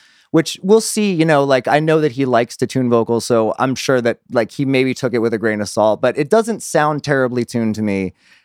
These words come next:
Um, which I, I respect how much of the, the natural, you know, kind of imperfection he leaves in there.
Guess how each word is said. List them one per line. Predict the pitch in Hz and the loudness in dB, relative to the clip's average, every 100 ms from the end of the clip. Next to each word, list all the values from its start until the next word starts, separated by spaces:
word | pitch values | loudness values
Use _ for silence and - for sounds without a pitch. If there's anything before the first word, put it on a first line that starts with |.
| - | -2
Um, | 104 107 101 101 95 | 2 2 2 -2 0
which | 135 123 | 0 2
I, | 110 131 | 2 2
I | 98 | 2
respect | 135 135 - 135 131 | 0 -2 0 0 0
how | - 123 | 0 0
much | 127 123 | 0 -2
of | 123 | -2
the, | 104 101 | -2 -4
the | 101 113 | -2 -2
natural, | 113 107 104 110 95 87 95 | 0 0 0 0 0 0 -2
you | 107 | -2
know, | 95 | -2
kind | 110 95 | -2 -4
of | |
imperfection | 95 95 92 92 - 92 | -6 -6 -4 -6 -6 -8
he | 90 95 | -6 -4
leaves | 92 85 | -4 -4
in | 92 | -4
there. | 87 87 85 | -4 -4 -6